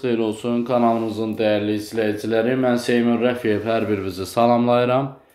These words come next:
Bu günlərdə sizlər üçün, yəni, sertifikasiya imtahanlarına hazırlaşan ibtidai sinif müəllimlərinə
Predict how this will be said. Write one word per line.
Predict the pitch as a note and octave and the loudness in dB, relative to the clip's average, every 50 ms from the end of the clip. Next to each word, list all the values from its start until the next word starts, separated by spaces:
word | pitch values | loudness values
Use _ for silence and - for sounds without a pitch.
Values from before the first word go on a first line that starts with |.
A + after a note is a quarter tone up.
| _ _ _ _ _ _ | _ _ _ _ _ _
Bu | - D#3 D#3 C#3 | -8 -6 -2 0
günlərdə | D#3 D3+ C#3+ C3+ C3 C3 A#2+ C3 C#3 C#3 C#3 | 0 2 2 2 2 2 2 2 0 0 0
sizlər | - C3+ B2+ A#2+ A#2+ C3+ C3+ C3+ C3 | -2 -2 -2 0 0 2 2 2 2
üçün, | C3 - C3+ C3 C3 | 0 -2 0 0 2
yəni, | C3 C3 B2 A#2 A#2 | 2 0 0 -2 -2
sertifikasiya | - C3 B2+ A#2+ - - - C#3 C3+ C3 C3 - A2 G2+ F#2+ F#2+ | -2 -2 -2 -2 -6 -6 -2 -2 -2 0 -2 -4 -4 -4 -4 -6
imtahanlarına | F#2 F#2 - G2 F#2+ F#2+ F#2+ F#2+ F#2 F#2+ F#2+ G2 G#2 A2 | -6 -6 -4 -4 -4 -4 -4 -4 -4 -4 -4 -2 -2 -2
hazırlaşan | A2 G2+ G2 G#2+ G#2 G#2 G#2+ G#2 - A#2 A#2+ A#2 A2 | -2 -2 -2 -2 -2 -2 -2 -2 -2 0 0 0 -2
ibtidai | A2 - - A2 G2+ G#2+ G#2+ G#2+ A2 A2+ | -4 -6 -6 -4 -2 0 2 2 0 0
sinif | A2+ - A#2+ A#2 A2 G#2+ | -2 -4 -4 -4 -4 -4
müəllimlərinə | A2 G2 F#2+ F2+ F2+ F2 F2 F2 F2 F2 E2+ F2+ F2+ F2+ | -4 -4 -4 -4 -4 -6 -6 -8 -8 -8 -8 -8 -10 -12